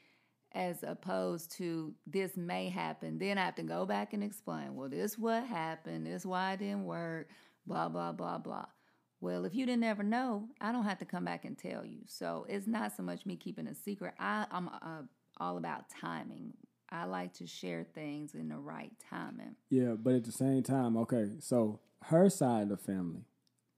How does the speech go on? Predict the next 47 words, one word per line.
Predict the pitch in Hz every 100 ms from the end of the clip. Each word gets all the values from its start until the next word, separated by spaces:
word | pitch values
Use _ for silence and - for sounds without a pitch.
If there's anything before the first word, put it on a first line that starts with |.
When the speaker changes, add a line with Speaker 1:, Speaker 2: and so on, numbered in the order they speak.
| _ -
Speaker 2:
and | 98
my | 104 139
side | 147 - 113 101
of |
the | 92 - 101
family | 101 98 98
are | 104
on | 95
polar | 87 101 101 92 -
opposites. | 85 - - - -
Speaker 1:
That | - 170 175
is | -
correct. | - 240 - - -
Speaker 2:
They | 110
are | 98
polar | - 104 95
opposites. | 90 - - 247 214
Speaker 1:
<laughs> | - 330 - -
Speaker 2:
So | - 131 120 117 - -
on | 120 131
my | 160 175
side | - 139 123
of | 113
the | 107
family, | - 110 104 101 101 - _ _ _ _ _ -
if | 107 123
you | 156
tell | 160 185 170 156
one | 127 135 160
person, | 165 160 113 - 101 - _ _ _ _ _ 113
okay, | 127 131
so | 143 143
let | 131 165
me | 180
put | 175
to | 139
y'all | 139 127
like | 120 110
this. | 110
So | -
my | 117 147
mom | 156 147 139 127
has | 127 117 104
four | - 139
brothers | 127 127 120 113
and | 110
sisters. | - 80 - - -